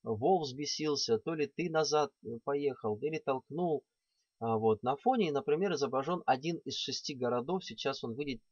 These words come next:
видит, видится в таком виде. Вот его фотография. Это Хеврон. Кириаф-Арба, один из городов-убежищ,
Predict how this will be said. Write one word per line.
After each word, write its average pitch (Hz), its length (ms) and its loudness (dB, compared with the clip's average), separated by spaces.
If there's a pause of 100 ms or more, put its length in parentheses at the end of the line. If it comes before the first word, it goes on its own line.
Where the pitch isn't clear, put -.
видит, 123 380 -8
видится 123 480 -6
в - 40 -18
таком 120 400 -4
виде. 110 280 -6
Вот 110 200 -2
его 113 140 0
фотография. 117 600 -2
Это - 120 -8
Хеврон. 139 640 2 (560)
Кириаф-Арба, 135 1300 6 (140)
один 117 420 -4
из 107 160 -8
городов-убежищ, 110 1200 -4